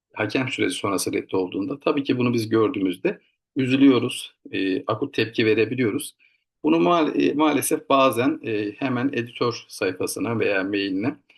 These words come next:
e, uygun olmayan üsluplarla cevap şeklinde, e, ifade edebiliyoruz. Yani üzülmeniz gayet doğal ama biraz olayın soğumasını beklemek lazım. Nerede hata yaptığınızı, hakem raporlarını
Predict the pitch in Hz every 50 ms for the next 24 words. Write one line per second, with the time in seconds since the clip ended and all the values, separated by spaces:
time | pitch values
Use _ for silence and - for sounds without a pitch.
0 | _ _ _ _ - - 107 107 101 101 98 98 101 98 101 104 110 - 123 127
1 | 127 131 135 135 135 147 143 131 120 117 107 - - 104 - 117 104 95 95 107
2 | 120 - - 110 110 - 82 - - 101 - - - 95 95 127 277 - _ _
3 | _ _ _ _ _ _ - - 104 98 98 98 107 - - 123 113 - 113 113
4 | 110 113 110 117 110 110 120 123 123 143 143 - - _ _ - - - 151 147
5 | 147 143 - - - 131 135 - 160 156 151 151 151 151 - - 147 147 143 139
6 | 139 - - 139 131 135 156 151 - 131 120 123 139 - _ _ _ _ _ _
7 | - - 139 139 135 139 - 143 127 127 127 139 139 139 - 139 123 120 120 113
8 | 113 - 135 131 123 120 117 - - 135 139 139 139 - 143 131 131 131 - 156
9 | 151 - _ _ _ _ _ _ _ _ _ _ _ - 98 104 107 113 113 113
10 | 123 120 123 120 - 120 117 113 110 - - 110 110 101 95 98 98 107 - _
11 | _ _ _ - - 98 - - 113 117 107 104 101 - 104 95 101 101 95 95
12 | 92 92 87